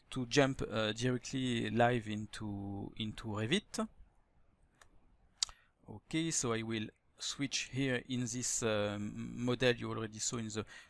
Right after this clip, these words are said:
previous, um, presentation. So, um, in this, uh, in this model, uh, as you can, um, as you can see, uh, I will, uh, this model contain, uh, an analytical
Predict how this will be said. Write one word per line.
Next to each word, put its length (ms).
previous, 540
um, 800
presentation. 760
So, 540
um, 500
in 180
this, 420
uh, 640
in 160
this 240
model, 440
uh, 340
as 220
you 80
can, 340
um, 800
as 180
you 60
can 220
see, 360
uh, 460
I 100
will, 160
uh, 580
this 200
model 340
contain, 480
uh, 320
an 180
analytical 540